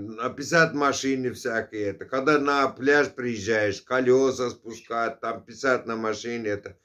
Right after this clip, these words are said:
Обычные наши приёмы, которые у нас же делают, понимаете? Ну, правильно вы сказали, что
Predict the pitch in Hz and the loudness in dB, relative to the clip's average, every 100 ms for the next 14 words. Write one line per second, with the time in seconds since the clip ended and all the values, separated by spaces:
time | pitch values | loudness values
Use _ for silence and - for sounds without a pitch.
0 | _ _ _ _ - 196 320 240 - 190 | _ _ _ _ -4 0 2 2 4 6
1 | 175 175 170 156 156 127 92 78 71 - | 6 6 4 4 2 2 0 -12 -20 -8
2 | 143 165 214 220 151 - 117 113 147 147 | 0 8 8 8 2 0 -2 0 2 4
3 | 143 135 - 135 143 98 80 85 90 82 | 4 2 -4 -2 0 0 -4 -6 -4 -4
4 | 69 - - 76 110 123 85 - - - | -6 -12 -14 -10 -4 -4 -4 -10 -18 -20
5 | _ _ _ _ _ _ 117 131 127 - | _ _ _ _ _ _ -2 0 -2 4
6 | 151 240 226 156 131 - 117 101 87 85 | 6 6 4 2 0 -2 -2 0 -2 -4
7 | 80 - 95 90 76 | -10 -4 -2 -2 -4